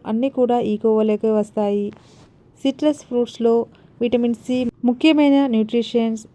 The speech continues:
కూడా ఉంటాయి. ఇవి శరీర ఆరోగ్యానికి అద్భుతంగా సహాయపడతాయి. విటమిన్ సి వ్యాధుల బారిన పడకుండా రోగ నిరోధకతను పెంచడానికి,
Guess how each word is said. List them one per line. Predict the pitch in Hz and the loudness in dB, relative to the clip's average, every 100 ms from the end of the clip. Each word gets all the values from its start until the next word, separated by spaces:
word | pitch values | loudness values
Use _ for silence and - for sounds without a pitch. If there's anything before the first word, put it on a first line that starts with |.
| _ - | _ -8
కూడా | 214 202 208 | -4 -2 -2
ఉంటాయి. | 196 190 190 185 185 - - - - | -2 -4 -2 -2 -4 -8 -20 -20 -6
ఇవి | 254 269 | -4 2
శరీర | 247 226 247 262 | 4 4 4 2
ఆరోగ్యానికి | 214 220 208 233 220 214 220 214 - - | 0 0 0 0 -2 -2 -4 -4 -8 -8
అద్భుతంగా | 214 214 254 254 247 240 | -8 -6 -6 -6 -4 -6
సహాయపడతాయి. | 240 226 214 208 202 196 190 196 190 196 - - - - - | -4 -4 -2 -4 -2 -4 -4 -4 -4 -6 -10 -20 -20 -20 -4
విటమిన్ | 240 269 262 262 | 0 2 2 0
సి | 254 - 262 247 | -2 -4 -4 0
వ్యాధుల | 220 214 214 233 | 0 0 2 0
బారిన | 220 214 214 220 | 0 0 0 -2
పడకుండా | 214 208 208 202 202 202 - _ - | -4 -4 -4 -4 -4 -4 -10 _ -4
రోగ | 233 247 269 | 2 4 4
నిరోధకతను | 285 254 240 233 233 226 | 2 0 0 0 -2 -2
పెంచడానికి, | 214 196 208 214 208 214 | -4 -4 -2 -2 -4 -4